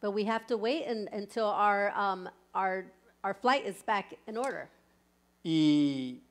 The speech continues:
Speaker 2: mi pregunta es,
Speaker 1: And my
Speaker 2: ¿hacem-,
Speaker 1: question is,
Speaker 2: ¿hacemos lo mismo con Dios?
Speaker 1: do we do the same thing with the Lord?
Speaker 2: ¿Aceptamos cuando Él nos dice, "Espera"?
Speaker 1: Do we accept when he tells us, "Wait"?
Speaker 2: ¿O nos frustramos?
Speaker 1: Or do we get frustrated?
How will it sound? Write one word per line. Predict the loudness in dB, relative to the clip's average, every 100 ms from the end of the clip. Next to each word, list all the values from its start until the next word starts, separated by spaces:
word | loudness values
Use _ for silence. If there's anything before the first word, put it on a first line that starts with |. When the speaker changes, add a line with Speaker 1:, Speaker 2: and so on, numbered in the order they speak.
| _
Speaker 2:
mi | -6
pregunta | -2 0 0 0 2
es, | 2 0 -4 -10 -12 -10
Speaker 1:
And | -4
my | 0
Speaker 2:
¿hacem-, | 2
Speaker 1:
question | 2 0 -6 -4
is, | -2 -4 -8 -16
Speaker 2:
¿hacemos | -14 -10 -8 -6
lo | -8
mismo | -8 -10 -10
con | -10 -8
Dios? | -8 -10 -12 -18 -12
Speaker 1:
do |
we | -10
do | -8 -8
the | -6
same | -4 -4
thing | -4 -8
with | -8
the | -6
Lord? | -6 -4 -4 -6 -14 _ _ _ _ _ _ _ _
Speaker 2:
¿Aceptamos | -12 -10 -10 -6 -4 -4 -6
cuando | -6 -6 -4
Él | -4
nos | -6
dice, | -10 -10 -10
"Espera"? | -10 -12 -10 -10 -14 _ _ -20 -20 -10
Speaker 1:
Do | -6
we | 0 -2
accept | 0 0 0 0
when | -6
he | -6
tells | -4 -4 -4
us, | -8 -8
"Wait"? | -8 -6 -6 -12 -20 _ _
Speaker 2:
¿O | -10
nos | -8 -10
frustramos? | -16 -16 -12 -10 -12 -16 _ -12
Speaker 1:
Or | -10
do | -6
we | -6
get | -6 -8
frustrated? | -6 -6 -6 -8 -6 -8